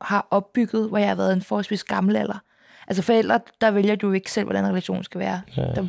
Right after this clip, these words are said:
Speaker 1: bliver du født ind i det. Venner får du allerede, når du går i vuggestue.
Speaker 2: Mm.
Speaker 1: Så det lærer du også på en måde, inden du når at lære, hvem du er.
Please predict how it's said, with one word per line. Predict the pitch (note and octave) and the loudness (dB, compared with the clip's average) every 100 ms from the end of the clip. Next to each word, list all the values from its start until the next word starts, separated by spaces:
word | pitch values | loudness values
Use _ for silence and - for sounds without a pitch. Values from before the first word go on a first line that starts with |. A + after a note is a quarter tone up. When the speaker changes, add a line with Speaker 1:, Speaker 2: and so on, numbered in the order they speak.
| - | -4
Speaker 1:
bliver | G#3 | -2
du | F3+ | -2
født | - - - | -4 -8 -4
ind | F#3+ | -4
i | - | -2
det. | F#3 - _ _ _ - | -4 -8 _ _ _ -4
Venner | F#3+ G#3+ G3+ A#3 A3+ _ _ _ _ _ _ - - | 2 4 4 2 0 _ _ _ _ _ _ -18 -4
får | - F3+ | 2 4
du | D#3+ | 4
allerede, | E3 F3 | 2 2
når | E3+ | 0
du | |
går | - | -2
i | F3+ | -4
vuggestue. | E3+ F#3 G#3 - G3 F#3+ B2 | -2 -2 -4 -6 -6 -4 -2
Speaker 2:
Mm. | A2+ A2+ A2+ - _ _ | -2 -2 -4 -8 _ _
Speaker 1:
Så | - | -2
det | G3 G#3+ | 0 2
lærer | G3+ G3 | 4 4
du | G#3 | 4
også | F#3+ F#3+ | 2 4
på | |
en | G#3 | 2
måde, | G3 G#3+ | 4 4
inden | G#3 G3+ | 2 2
du | |
når | G3+ F#3+ | 2 2
at | - | 2
lære, | F#3 F#3 | 4 2
hvem | F#3+ F#3 | 2 -2
du | F3+ | 0
er. | F3 E3+ | 2 0